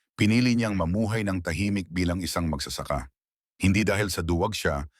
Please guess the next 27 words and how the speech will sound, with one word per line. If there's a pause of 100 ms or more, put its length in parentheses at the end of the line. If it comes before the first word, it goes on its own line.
(140)
kundi
dahil
alam
niya
ang
tunay
na
kapalit
ng
giyera, (320)
ang
buhay (240)
at
dugo
ng
mga
inosente. (480)
May
isa
siyang
malaking
lihim
na
bumabagabag
sa
kanyang
konsensya.